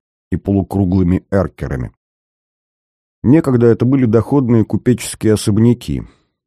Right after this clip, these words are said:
Вскоре он заглянул во двор углового здания,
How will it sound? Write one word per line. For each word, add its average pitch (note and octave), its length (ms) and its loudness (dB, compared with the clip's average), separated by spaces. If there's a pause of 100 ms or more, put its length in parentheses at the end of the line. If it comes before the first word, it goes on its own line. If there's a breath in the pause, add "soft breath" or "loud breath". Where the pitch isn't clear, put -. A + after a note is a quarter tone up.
(440)
Вскоре D3 340 2
он A2 140 4
заглянул G#2+ 420 2
во F#2+ 120 0
двор G#2+ 360 2
углового F#2 560 0
здания, G2+ 560 0